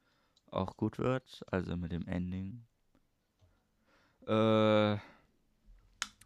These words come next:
auf TikTok wird man ja schon die ganze Zeit, äh, gespoilert, wenn man die ganze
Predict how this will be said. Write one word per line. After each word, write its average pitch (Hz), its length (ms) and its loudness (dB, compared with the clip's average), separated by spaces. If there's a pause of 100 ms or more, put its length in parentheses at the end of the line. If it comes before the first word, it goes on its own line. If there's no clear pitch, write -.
(240)
auf 95 200 2
TikTok - 500 0
wird 107 140 0
man 98 180 2
ja 92 120 0
schon 95 220 -6
die 90 80 -6
ganze 90 240 -6
Zeit, 87 460 -6
äh, 87 300 -2
gespoilert, 113 680 -2 (760)
wenn 98 120 0
man 92 140 0
die 87 60 -2
ganze 87 220 0